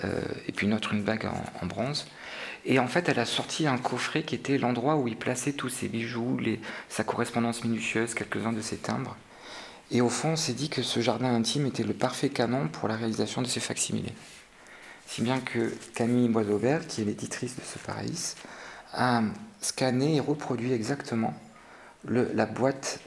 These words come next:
de, du jardin intime de Jean Giono pour pouvoir y accueillir les quatre-vingt-huit graines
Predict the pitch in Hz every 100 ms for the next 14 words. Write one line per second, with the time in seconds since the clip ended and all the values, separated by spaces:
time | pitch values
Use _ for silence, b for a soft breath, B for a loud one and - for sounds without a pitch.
0 | - 98 107 104 98 104 110 107 113 107
1 | - 123 110 98 107 101 113 - B B
2 | - 104 - 113 127 123 120 113 110 107
3 | 131 120 117 - 110 110 110 110 - -
4 | 110 120